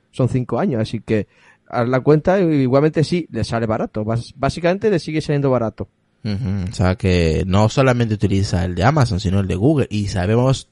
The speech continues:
Speaker 2: todos perfectamente cómo funciona el servicio tanto de Google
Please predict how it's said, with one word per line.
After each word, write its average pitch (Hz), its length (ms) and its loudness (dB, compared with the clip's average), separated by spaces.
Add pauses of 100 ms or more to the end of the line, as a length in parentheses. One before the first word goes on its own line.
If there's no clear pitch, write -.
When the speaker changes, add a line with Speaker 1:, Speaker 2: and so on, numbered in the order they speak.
Speaker 2:
todos 165 400 0
perfectamente 139 960 0
cómo 143 240 0
funciona 110 580 -2
el 98 180 -4
servicio 101 480 -2
tanto 92 320 -4
de 92 100 -4
Google 160 380 -2